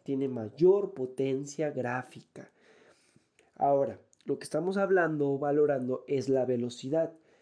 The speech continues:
sobre todo la velocidad de encendido. No, porque podemos valorar velocidades en muchas cosas, en cuanto abre un juego, en co-, cómo puede cambiar de un juego a otro, de un juego a una aplicación o para descargar contenido, etcétera.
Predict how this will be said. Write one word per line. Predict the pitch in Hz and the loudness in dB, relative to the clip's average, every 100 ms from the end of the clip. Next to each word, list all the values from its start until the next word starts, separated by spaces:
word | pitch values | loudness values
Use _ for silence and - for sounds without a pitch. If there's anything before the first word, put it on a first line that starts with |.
| _ _ | _ _
sobre | 170 165 165 | 0 2 0
todo | 160 165 185 | 0 0 4
la | 185 | 4
velocidad | 160 139 127 127 123 120 | 4 2 -2 -6 -6 -4
de | 135 135 127 127 | 0 2 4 2
encendido. | 131 131 151 139 170 196 202 180 120 - _ _ _ _ - | 0 -4 -4 -2 0 4 4 4 0 -10 _ _ _ _ -4
No, | 139 143 147 156 160 | 2 4 4 2 0
porque | 147 147 | -6 -6
podemos | - 135 156 160 | -2 0 0 0
valorar | 143 127 127 | 0 0 0
velocidades | 147 131 - 127 131 135 | 0 -2 -4 -4 -4 -4
en | |
muchas | 120 120 120 | -6 -6 -8
cosas, | - 160 170 151 | -2 -2 -2 -4
en | 120 | -8
cuanto | 117 131 127 139 | -4 -6 -4 -6
abre | 123 123 | -4 -4
un | 120 | -4
juego, | 120 165 180 185 180 175 180 175 - - | -4 2 4 6 4 4 0 -2 -14 -8
en | 143 139 | -4 -2
co-, | 151 156 147 - | 0 0 0 -2
cómo | 147 143 | -4 -4
puede | 139 143 139 | 0 0 0
cambiar | 131 127 131 | -2 0 0
de | 131 | -2
un | 127 | -4
juego | 131 120 120 | -2 -2 2
a | |
otro, | 127 160 175 165 151 | 4 4 4 0 -2
de | |
un | 143 135 | -2 -2
juego | 139 | -4
a | 131 | -2
una | 131 | -2
aplicación | 123 117 - 110 - 147 160 | -4 -8 -10 -12 -4 0 0
o | 156 | 0
para | 123 123 | -2 -4
descargar | 123 - 127 120 131 131 | -4 -6 -8 -6 -4 -4
contenido, | 135 127 131 127 151 | -6 -6 -4 -2 0
etcétera. | 139 147 131 156 | 0 -2 -4 -6